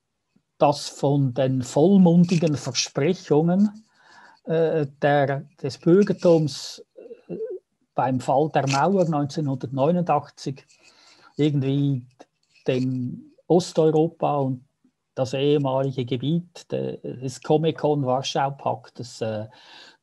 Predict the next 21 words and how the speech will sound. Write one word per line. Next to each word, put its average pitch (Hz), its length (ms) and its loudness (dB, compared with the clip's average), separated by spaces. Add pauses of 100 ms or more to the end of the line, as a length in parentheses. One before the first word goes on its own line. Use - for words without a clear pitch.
(120)
in 139 160 0
eine 131 240 0
rosige 160 440 2
Zukunft 208 500 2
zu 220 120 4
führen, 175 580 2 (260)
oder? 190 320 2 (420)
Dass 151 220 0
davon 151 400 2
nicht 202 300 4
viel 202 220 4
passiert 196 680 -2
ist. - 400 -8 (840)
Es 143 280 -6
gibt, 180 300 0 (1040)
äh, - 80 -10 (320)
abgesehen 185 580 2
von 165 240 2
den 147 240 -2
polnischen 170 560 0
Universitätsstädten, 135 2000 -4